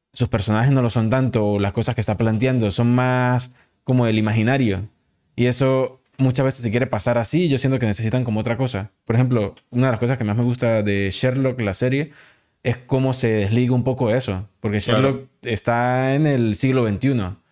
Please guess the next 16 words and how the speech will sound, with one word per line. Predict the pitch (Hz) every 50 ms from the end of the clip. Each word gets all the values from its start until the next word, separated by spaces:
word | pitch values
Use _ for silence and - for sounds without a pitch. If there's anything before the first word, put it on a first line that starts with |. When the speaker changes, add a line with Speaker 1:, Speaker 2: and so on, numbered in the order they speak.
| _ _
Speaker 1:
Hay | - 104 113 113 117 117 117 117 117 117 110
computadoras, | 101 - 117 107 110 95 95 101 113 120 113 120
hay | 117 117
internet, | 113 101 104 92 98 107 120 113
hay | 110 107 107 107 107 107
teléfonos, | 104 110 107 113 120 120 - 120 117 120 127 - - - - - - _ _ _ _ _ _ _ _ _ _
cosa | - 107 101 104 104
que | - 104 95
no | 92 98 98
la | 101 110
tenía | - 113 104 104
el | 101 98
Sherlock | - 120 113 127 127 123
de | 113 104
las | 101 104
novelas. | 95 95 120 143 131 101 87 85 -